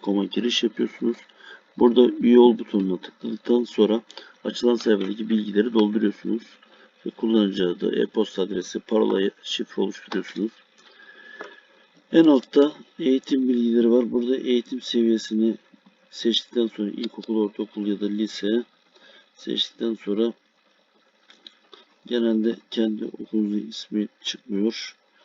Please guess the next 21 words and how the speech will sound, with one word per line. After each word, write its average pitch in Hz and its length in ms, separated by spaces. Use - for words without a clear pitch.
Orada 113 360
diğer 110 480
seçeneğini 90 640
seçiyorsunuz. 104 760
Diğer 123 140
seçeneğinden 104 600
sonra 104 340
sınıfınızı 98 720
seçiyorsunuz. 101 760
Sınıfınızı 117 460
seçtikten 107 560
sonra 95 280
da 113 120
alt 110 240
kısmı - 360
eğitim 110 360
bilginiz 101 340
listede 104 320
yoksa 107 240
yazınız 98 420
buraya. 101 320